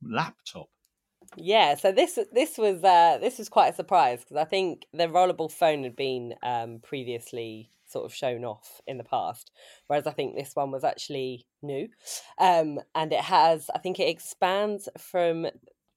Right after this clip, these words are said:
Speaker 2: fifty, no, twelve point seven inches to fifteen point three inches, and it, you hit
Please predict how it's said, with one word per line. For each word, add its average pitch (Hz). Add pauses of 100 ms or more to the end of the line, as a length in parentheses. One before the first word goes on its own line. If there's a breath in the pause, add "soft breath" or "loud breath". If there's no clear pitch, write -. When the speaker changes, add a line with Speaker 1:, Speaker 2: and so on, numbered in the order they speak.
(220)
Speaker 2:
fifty, 220
no, 185
twelve 226
point 214
seven 175
inches 127
to 147 (300)
fifteen 156
point -
three 156
inches, - (300 soft breath)
and 151
it, 143
you 151
hit 185